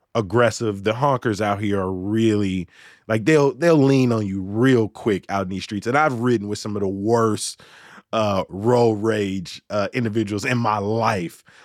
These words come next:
on these Chicago streets. And the, and the people who speed the most,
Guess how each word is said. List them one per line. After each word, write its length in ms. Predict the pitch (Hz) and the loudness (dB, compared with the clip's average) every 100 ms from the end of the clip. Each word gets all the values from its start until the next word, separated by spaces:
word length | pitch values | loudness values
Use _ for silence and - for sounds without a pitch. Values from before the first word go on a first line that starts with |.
| - 120 | -8 -2
on 140 | 120 | 0
these 140 | 117 | 0
Chicago 420 | - 113 113 101 104 | -2 -2 -2 -2 -4
streets. 340 | - 95 90 | -4 -6 -2
And 160 | 127 127 | 0 2
the, 100 | 131 | 2
and 100 | 147 | 0
the 60 | |
people 240 | 151 202 202 | 2 2 2
who 40 | |
speed 460 | - - 202 196 165 | 2 -2 2 2 2
the 80 | 160 | 2
most, 400 | 160 127 - | 2 2 -2